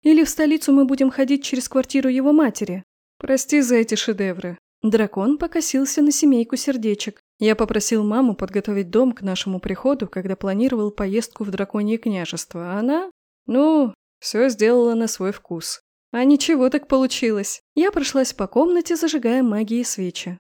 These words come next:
Романтичненько даже. Нервно хихикнула, подцепив с кровати лепесток.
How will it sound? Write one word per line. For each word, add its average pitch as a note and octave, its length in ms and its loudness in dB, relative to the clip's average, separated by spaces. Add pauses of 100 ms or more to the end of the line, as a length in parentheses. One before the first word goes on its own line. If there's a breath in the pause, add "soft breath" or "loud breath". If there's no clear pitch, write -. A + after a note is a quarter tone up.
(120)
Романтичненько C4+ 1120 2
даже. B3+ 420 2 (220)
Нервно F4+ 340 4
хихикнула, F4 640 -2
подцепив C#4+ 520 -4
с - 60 -8
кровати B3 400 -2
лепесток. B3 600 -6